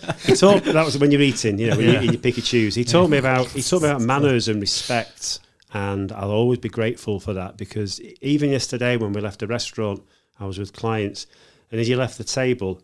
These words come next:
Speaker 1: I just stood back to let the lady go, and some might say, "That's a bit old-fashioned," but she went, "Oh, it's really nice, that. Appreciate
Speaker 2: Yeah.
Speaker 1: that." And I just thought, "Mm, thanks, George."
Speaker 2: Yeah.
Speaker 1: You know, little,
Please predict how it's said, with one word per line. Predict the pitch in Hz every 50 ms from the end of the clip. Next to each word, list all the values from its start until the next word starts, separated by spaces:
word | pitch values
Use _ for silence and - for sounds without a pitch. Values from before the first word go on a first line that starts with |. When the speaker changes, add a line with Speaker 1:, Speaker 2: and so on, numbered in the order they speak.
| _ -
Speaker 1:
I | - 123
just | 117 127 113 - -
stood | - - - 107 95 -
back | 120 120 131 - _ -
to | - -
let | 107 107 107 104 - _ _ _ _ _ -
the | 110
lady | 104 110 117 127 127 120 120
go, | 117 117 104 101
and | 101 101
some | - - 156 151
might | 131 120 113 -
say, | - 107 95
"That's | 98 104 - - -
a |
bit | 95 107 104
old-fashioned," | 92 90 90 - - 123 117 117 - 123 107 95
but | 101 110 -
she | - 131
went, | 120 113 113 _ _ _ _ _ _ -
"Oh, | 147
it's | 107 - -
really | 139 135 135
nice, | 131 135 135 120 -
that. | - 95
Appreciate | 87 - - 127 120 95 87 110 95
Speaker 2:
Yeah. | 87
Speaker 1:
that." | 87 82 80 _ _ _ _ _ _ _ _ -
And | 113
I | 110
just | 117 123 135 - -
thought, | - 135 139 135 113
"Mm, | 104 98 98 98
thanks, | - - 123 127 123 -
George." | - 107 104 107 107 - - _ _ -
Speaker 2:
Yeah. | 104 101 98 113 - _ _ _ _ _ _ _ _ 151
Speaker 1:
You | 151
know, | 135 104
little, | 98 117 147 180 175 151 156